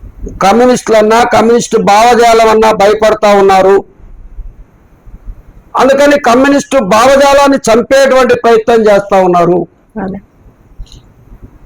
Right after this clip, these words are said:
Speaker 1: కానీ నక్సలైట్లు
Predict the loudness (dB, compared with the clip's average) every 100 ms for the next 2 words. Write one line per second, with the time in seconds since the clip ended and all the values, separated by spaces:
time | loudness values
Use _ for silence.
0 | -20 -20 -20 -20 -20 -20 -20 -20 -20 -20
1 | -20 -20 -4 -2 0 0 -2 0 0 2
2 | 0 0